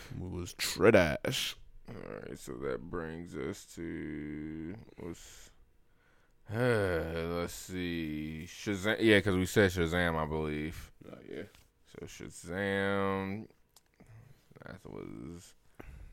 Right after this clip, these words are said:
Speaker 2: all right, let me keep going. Let me talk myself through this. So last boy, we got Alita, Battle Angel.
Speaker 1: Never seen it, so I would put at, mm, uh, Might Rent.
Speaker 2: We got Hellboy.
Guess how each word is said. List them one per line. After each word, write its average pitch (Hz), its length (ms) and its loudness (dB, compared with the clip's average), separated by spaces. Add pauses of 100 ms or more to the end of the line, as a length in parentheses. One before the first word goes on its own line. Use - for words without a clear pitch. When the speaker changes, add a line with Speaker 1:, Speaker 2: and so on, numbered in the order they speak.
(260)
Speaker 2:
all 55 160 -10
right, 64 140 -6
let 67 100 -8
me 64 80 -12
keep 76 360 -12
going. 110 460 -4
Let 87 80 -6
me 85 100 -8
talk - 380 -8
myself 85 600 -8 (140)
through 131 360 0
this. 120 760 0 (420)
So - 160 -8
last 107 500 6
boy, 107 260 8
we 110 120 4
got 92 160 10
Alita, 196 840 12 (480)
Battle 117 680 12
Angel. 90 560 4 (760)
Speaker 1:
Never 90 520 -6
seen 220 200 12
it, - 180 8
so 131 200 12
I 113 200 12
would 110 160 12
put 117 220 12
at, 87 240 8
mm, 101 420 2
uh, 95 240 6
Might 131 400 10
Rent. 113 340 10 (680)
Speaker 2:
We 107 140 2
got 98 280 8
Hellboy. 101 1040 6